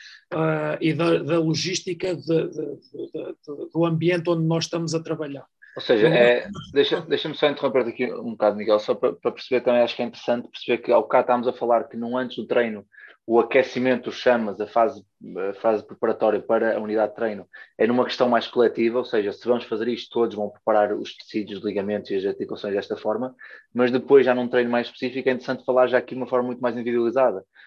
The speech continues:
Speaker 2: Para o João é o método A, para o Zé é o método B,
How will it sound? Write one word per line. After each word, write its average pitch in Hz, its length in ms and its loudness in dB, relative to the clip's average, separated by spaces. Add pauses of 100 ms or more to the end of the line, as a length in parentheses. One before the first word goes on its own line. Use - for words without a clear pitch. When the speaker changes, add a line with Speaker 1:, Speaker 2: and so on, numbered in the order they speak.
(140)
Speaker 2:
Para 113 120 2
o 117 40 2
João 123 320 4
é 123 60 0
o 120 100 -2
método 113 400 -4
A, 131 240 4
para 123 200 -4
o 113 80 -2
Zé 113 160 -2
é 113 80 0
o 113 40 -2
método 110 360 -8
B, 123 240 -2